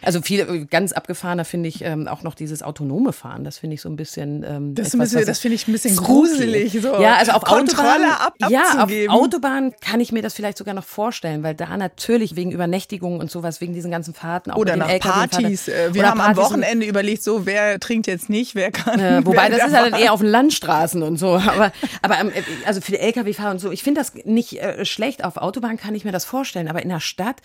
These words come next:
Speaker 1: finde ich das doch sehr spooky. Und irgendwo ist ja auch der Fahrspaß, ähm, auch noch dabei beim Autofahren. Also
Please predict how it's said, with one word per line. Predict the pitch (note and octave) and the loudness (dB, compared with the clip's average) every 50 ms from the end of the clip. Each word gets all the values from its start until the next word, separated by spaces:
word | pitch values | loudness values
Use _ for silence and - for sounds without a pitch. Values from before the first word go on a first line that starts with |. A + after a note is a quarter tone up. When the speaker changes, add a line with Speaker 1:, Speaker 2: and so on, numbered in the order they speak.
| - - - - - - - - - _ | -20 -20 -20 -20 -20 -20 -20 -20 -18 _
Speaker 1:
finde | - - F#3+ F#3+ | -8 -6 -4 -4
ich | D#3 - | -4 -4
das | E3 D3+ - - | -6 -8 -6 -8
doch | D3 C#3 - | -8 -10 -10
sehr | - - C#3 | -10 -10 -10
spooky. | C#3 - - - D3 - - D3 D3 - | -10 -10 -8 -8 -8 -6 -6 -8 -6 -6
Und | E3 - - | -6 -4 -2
irgendwo | F#3+ F#3+ G3 E3+ E3+ F3 | -2 0 0 -2 -2 -2
ist | D3+ - - E3 - | -2 -4 -6 -6 -8
ja | D3 D3 | -8 -8
auch | D#3+ - | -10 -8
der | - D3+ | -8 -8
Fahrspaß, | D3 - - D#3 E3+ F#3+ - - D3+ C3+ A#2+ C3 - - - - | -8 -8 -8 -8 -8 -8 -8 -6 -6 -8 -6 -8 -10 -10 -8 -8
ähm, | D#3 C#3+ C#3+ C#3 B2 A#2 A#2 | -6 -6 -6 -6 -6 -8 -10
auch | B2 D3+ - | -10 -10 -10
noch | D#3 C#3+ - | -10 -10 -10
dabei | D3 C#3 - C3+ D3 | -10 -12 -10 -10 -12
beim | C#3+ C#3+ - | -10 -10 -10
Autofahren. | - D3 C#3+ D3+ C#3 - C#3 B2+ C3+ C3+ | -10 -10 -10 -12 -12 -12 -12 -10 -10 -10
Also | - - D3 D3 D3+ | -10 -10 -10 -10 -10